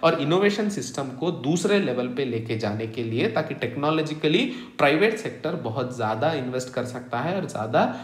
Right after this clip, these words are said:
resource होने के कारण। तो भारत में इन तीन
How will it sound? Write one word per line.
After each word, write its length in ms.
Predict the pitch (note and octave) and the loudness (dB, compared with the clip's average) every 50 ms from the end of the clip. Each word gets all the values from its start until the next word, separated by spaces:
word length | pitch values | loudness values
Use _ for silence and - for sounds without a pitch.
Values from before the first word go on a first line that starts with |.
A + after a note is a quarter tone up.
| - - - | -14 -8 -6
resource 360 | B2+ A#2+ - C#3+ D3 D3 - | -4 -2 2 2 2 2 2
होने 280 | - A2 A#2+ A2 A2+ A2+ | -2 -4 -4 -2 -2 -2
के 140 | - B2 A2 | -2 -4 -2
कारण। 420 | - A2+ G#2+ G#2 A2+ A2 G#2 - - - - - - - - | 2 2 4 4 4 2 0 -2 -4 -10 -14 -18 -4 0 2
तो 60 | - | 2
भारत 480 | D#3+ - - D3 D3 F3+ C4 - - - | 2 4 4 6 6 8 6 4 2 0
में 260 | F#3 C#3 D3 F3+ - - - - - - _ | -2 -4 -4 -4 -6 -10 -16 -20 -20 -6 _
इन 200 | - B3 D4 F4 | 0 2 2 2
तीन 320 | E4 - - G#3 G3 G#3 | 0 0 2 2 2 2